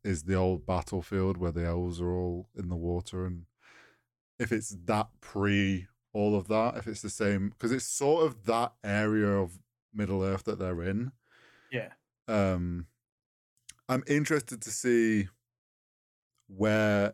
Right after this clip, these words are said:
Speaker 1: they end up and if it is gonna end up with them, like,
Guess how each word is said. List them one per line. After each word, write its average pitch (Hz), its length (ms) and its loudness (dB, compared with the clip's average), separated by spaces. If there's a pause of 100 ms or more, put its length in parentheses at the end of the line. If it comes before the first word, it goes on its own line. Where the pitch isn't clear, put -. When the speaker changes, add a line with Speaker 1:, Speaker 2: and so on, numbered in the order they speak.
(160)
Speaker 1:
they 104 240 4
end 98 240 2
up 101 340 -2 (500)
and 104 160 4
if 101 220 0
it 107 220 2 (200)
is 110 320 2 (380)
gonna 107 200 2
end 101 260 2
up 104 100 0
with 98 180 -2
them, 95 320 0 (400)
like, 90 260 -8